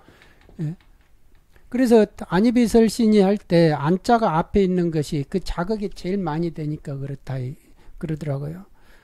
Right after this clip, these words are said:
그 귀는 이제 정보량이 상당히 큰 데고, 그러니까 눈과 귀로 이렇게 되는 정보량이 거의 태반인데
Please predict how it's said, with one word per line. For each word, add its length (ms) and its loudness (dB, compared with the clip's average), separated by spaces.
그 240 2
귀는 420 4
이제 240 2
정보량이 680 2
상당히 420 -4
큰 400 -6
데고, 320 -6
그러니까 420 2
눈과 560 2
귀로 380 0
이렇게 340 -2
되는 360 0
정보량이 600 -6
거의 240 -10
태반인데 840 -6